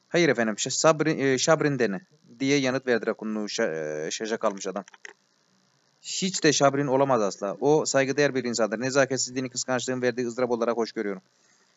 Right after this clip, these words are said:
"O bir düzenbaz, satılmışın teki, rüşvetçi, hilekâr, soyguncunun teki. Onu hemen mahkemeye götürmek lazım." "Affedersiniz," dedi Rakun'un adam sarararak.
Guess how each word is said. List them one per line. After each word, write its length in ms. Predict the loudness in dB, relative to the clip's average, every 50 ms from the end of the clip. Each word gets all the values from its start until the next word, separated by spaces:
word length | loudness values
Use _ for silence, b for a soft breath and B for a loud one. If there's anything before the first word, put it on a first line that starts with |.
| b b b b _ _
"O 200 | 2 4 4 4
bir 120 | 4 0 -2
düzenbaz, 380 | 0 0 0 2 2 2 2
satılmışın 420 | 0 -2 -2 -2 -4 -4 -4 -4 -4
teki, 200 | -4 -2 -2 -4
rüşvetçi, 420 | -6 -4 -4 -4 -4 -2 -4 -4
hilekâr, 360 | -2 -2 -2 -2 0 -2 -2
soyguncunun 500 | -2 -2 -4 -4 -2 -4 -4 -4 -4 -4
teki. 380 | -2 -4 -4 -4 -6 -10 -10 -12 -8
Onu 400 | -4 -4 -2 -2 -2 -2 -4 -4 -4
hemen 300 | -4 -2 0 0 -2 0
mahkemeye 440 | 0 -2 -4 -4 -4 -4 -4 -2 -2
götürmek 360 | -2 -2 -2 -4 -6 -4 -2
lazım." 220 | -2 -2 -4 -6 -12 -10
"Affedersiniz," 580 | -4 -4 -2 0 0 -2 -2 -6 -10 -10 -6 -6
dedi 140 | -4 -2
Rakun'un 240 | -2 -4 -4 -4 -6
adam 200 | -4 -4 -4 -4
sarararak. 460 | -4 -4 -2 -2 -2 -2 -4 -6 -6